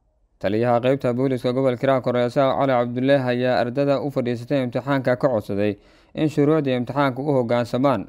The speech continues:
isla markaana ballan qaaday in ka booliis ahaan ay sugayaan amniga goobaha lagu qabanayo imtixaanka qaranka ee maanta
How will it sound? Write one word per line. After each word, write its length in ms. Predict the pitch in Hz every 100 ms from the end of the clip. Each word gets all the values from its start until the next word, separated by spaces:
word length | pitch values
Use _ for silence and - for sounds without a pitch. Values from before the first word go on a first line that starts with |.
| - - _ _
isla 200 | - 101 104
markaana 380 | 123 120 120 117
ballan 260 | 120 139 123
qaaday 360 | 120 123 139
in 80 | 143
ka 100 | 131
booliis 400 | 117 120 117 117
ahaan 160 | 127 135
ay 100 | 123
sugayaan 480 | - 139 139 139 135
amniga 340 | - 135 131 123
goobaha 440 | 117 120 139 127
lagu 200 | 123 127 139
qabanayo 400 | 139 143 131 123
imtixaanka 520 | 113 117 135 135 127
qaranka 380 | - 131 113 120
ee 140 | 120
maanta 340 | 123 135 139